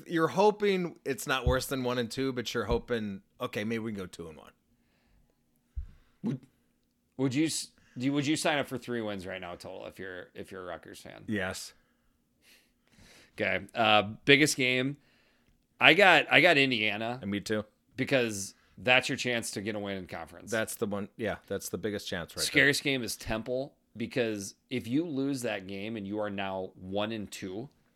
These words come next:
Speaker 2: with your only win being a twenty-one to thirteen win over the Wagner Seahawks.
Speaker 1: My scariest game is Indiana, 'cause if you don't win that game,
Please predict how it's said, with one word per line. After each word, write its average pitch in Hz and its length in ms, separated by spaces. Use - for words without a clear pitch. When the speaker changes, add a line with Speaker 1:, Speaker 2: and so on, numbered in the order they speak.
Speaker 2:
with 113 260
your 110 160
only 117 260
win 104 360
being 101 240
a 92 160
twenty-one 113 720
to 101 80
thirteen 110 640
win 101 360
over 95 500
the 113 140
Wagner 110 580
Seahawks. - 880
Speaker 1:
My 139 160
scariest 131 460
game 117 260
is 98 240
Indiana, 113 560
'cause 101 200
if 101 140
you 113 60
don't 117 220
win 117 180
that 107 200
game, 107 380